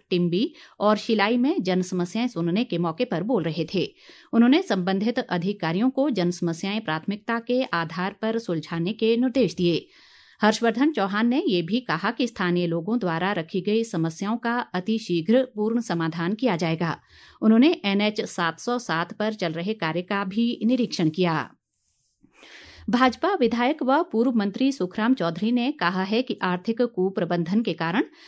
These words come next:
प्रदेश की सुखविंदर सिंह सुक्खू सरकार प्रदेश को मिल रहे राजस्व को नहीं बचा पा रही है। सुखराम चौधरी ने आज शिमला में कहा कि केंद्र सरकार से बड़ी मात्रा में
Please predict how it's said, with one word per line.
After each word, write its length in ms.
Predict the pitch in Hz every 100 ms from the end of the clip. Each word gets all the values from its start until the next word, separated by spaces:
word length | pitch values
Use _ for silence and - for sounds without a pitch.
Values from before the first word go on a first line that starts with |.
| - -
प्रदेश 300 | 226 247 285
की 200 | 294 320
सुखविंदर 520 | - 190 196 202 254
सिंह 280 | 269 262 269
सुक्खू 380 | 220 165 - 233
सरकार 480 | 175 160 214 190 165
प्रदेश 420 | 185 175 196 226
को 220 | - 262
मिल 160 | 226 160
रहे 320 | 175 180 240
राजस्व 500 | 208 165 165 208 240
को 320 | 247 233 240 208
नहीं 280 | 220 269
बचा 300 | 240 165 165
पा 160 | 160 160
रही 240 | 160 156
है। 280 | 151 185 - - - - -
सुखराम 400 | - 196 220 214
चौधरी 360 | 208 175 180 208
ने 140 | 254
आज 160 | 220 165
शिमला 300 | 175 175 196
में 140 | 180
कहा 260 | 160 160 233
कि 160 | 240
केंद्र 360 | 196 180 185 202
सरकार 420 | 214 170 165 175
से 240 | 190 214 214
बड़ी 260 | 170 170
मात्रा 360 | 170 165 196 240
में 200 | 214